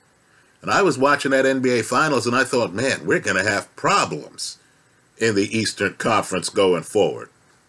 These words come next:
Well, now you add Kyle Lowry. My goodness.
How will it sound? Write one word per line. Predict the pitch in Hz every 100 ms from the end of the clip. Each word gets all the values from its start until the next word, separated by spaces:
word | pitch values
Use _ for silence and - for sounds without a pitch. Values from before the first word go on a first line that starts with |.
| _ _ _ _ _ _ _ _ - _ _ _ -
Well, | 113 120
now | 113 175 208 151 139 117
you | 120 139 -
add | 113 117 120 - -
Kyle | 110 110 98
Lowry. | 87 95 87 71 62 - _ _ _ _ _ _ _ _ _ _ _ _ _ _ _ _ _ _ _ _ _ _ _ _ _ _ _ _ _ _ - - _ _ _ _ _ _ _ _ _ _ _ _ _ _
My | 104 113
goodness. | 95 90 - - - -